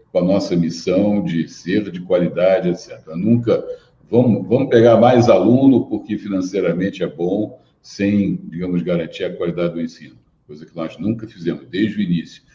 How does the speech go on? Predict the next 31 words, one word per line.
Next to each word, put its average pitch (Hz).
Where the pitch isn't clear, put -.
De 85
início, 113
nós 107
tivemos, 87
na 92
primeira 98
turma, 101
nós 85
tivemos 87
menos 110
candidatos 82
em 78
economia 80
do 87
que 85
o 92
número 92
de 98
vagas. 85
Aí 85
depois, 87
aí 82
essa 110
turma 90
que 90
entrou, 90
na -
época 92
havia 90
o 90
provão 80